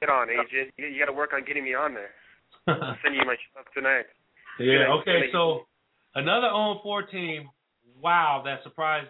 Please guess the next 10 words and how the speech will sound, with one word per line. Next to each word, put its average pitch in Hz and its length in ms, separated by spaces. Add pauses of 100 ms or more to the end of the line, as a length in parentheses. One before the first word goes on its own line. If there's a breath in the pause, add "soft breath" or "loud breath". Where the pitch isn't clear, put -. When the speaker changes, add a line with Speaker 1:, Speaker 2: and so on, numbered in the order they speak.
Speaker 2:
everybody, 139 500 (720 loud breath)
uh, 131 260 (500)
sent 151 180 (100)
shingles 165 440
across 160 400
the 139 260
N 156 140
F 147 60 (120)
L 151 220
nation. 139 440